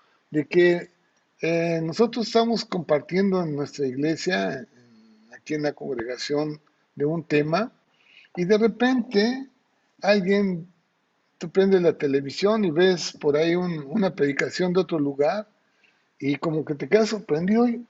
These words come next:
pero es lo, lo mismo que predicamos el domingo, es lo mismo que estamos,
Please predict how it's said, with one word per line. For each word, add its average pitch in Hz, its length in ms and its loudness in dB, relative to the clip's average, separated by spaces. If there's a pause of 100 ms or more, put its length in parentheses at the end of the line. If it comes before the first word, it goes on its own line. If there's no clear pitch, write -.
(420)
pero 202 160 2
es 269 140 6
lo, 233 200 4
lo 180 140 2
mismo 254 520 4
que 196 100 -4
predicamos 220 1000 0
el 160 200 -4
domingo, 190 500 0
es 208 60 4
lo 233 100 4
mismo 233 340 0
que - 60 -14
estamos, 226 540 0